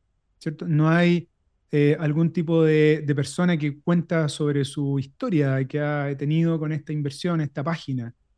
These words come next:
¿cierto? Y todo es tratando de sacarte lo más rápidamente posible, eh, el número de tu tarjeta, por ejemplo,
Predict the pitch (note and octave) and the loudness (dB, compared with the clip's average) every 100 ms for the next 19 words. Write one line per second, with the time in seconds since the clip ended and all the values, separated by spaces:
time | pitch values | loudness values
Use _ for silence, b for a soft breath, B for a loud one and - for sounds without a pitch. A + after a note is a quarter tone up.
0 | _ _ - E3 E3 G#3 G3+ b b D3+ | _ _ -2 -2 0 -4 -4 b b -2
1 | C#3 B3+ C4+ A#3 G#3 _ _ _ - E3+ | 2 6 8 8 4 _ _ _ -2 0
2 | E3+ G3+ A3 G#3 G3 E3+ - - F3 F3 | 4 4 4 4 2 0 -8 -12 -6 -4
3 | F3 G3 F3 F3+ F#3 G3 G3 G3+ F#3+ F#3+ | -2 0 4 4 4 2 2 0 0 -2
4 | F#3 G3 G3 E3+ D#3 - F#3 F#3 F#3+ F#3+ | -2 -2 -2 -4 -8 -4 -2 0 -2 -4
5 | _ _ _ _ _ F3+ C3+ C3 C3+ E3 | _ _ _ _ _ -4 -2 2 6 8
6 | D#3+ D3 C3+ C3 - C3 A2+ G#2+ - G#2+ | 10 8 6 2 -2 -8 -8 -14 -18 -20